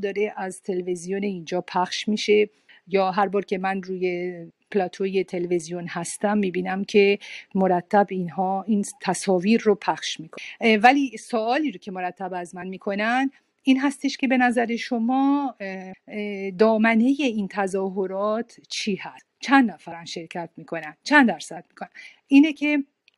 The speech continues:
سوالیه که بعد یه عده که مثلاً از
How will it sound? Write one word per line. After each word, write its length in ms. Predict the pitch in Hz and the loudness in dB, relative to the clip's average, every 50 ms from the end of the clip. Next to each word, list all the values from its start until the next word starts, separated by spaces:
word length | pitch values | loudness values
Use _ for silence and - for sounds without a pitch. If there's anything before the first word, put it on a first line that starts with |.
| _ - 220 | _ -10 -10
سوالیه 540 | 214 - - 208 190 202 220 240 262 277 247 | -8 -4 -2 -2 0 0 0 0 -2 -4 -4
که 200 | - - 269 262 | -2 -2 -2 -2
بعد 360 | 196 208 220 247 262 - - | 0 0 -2 -2 -2 -4 -6
یه 300 | 208 196 202 196 233 247 | -8 -6 -4 -4 -4 -4
عده 260 | 240 196 185 226 226 | -4 -6 -8 -10 -10
که 300 | 220 - 220 202 196 196 180 | -6 -4 -4 -4 -4 -4 -8
مثلاً 500 | 175 - - 196 180 185 180 185 185 165 _ | -12 -10 -8 -8 -6 -6 -6 -8 -8 -12 _
از 320 | - 180 175 165 156 151 | -10 -10 -10 -10 -16 -20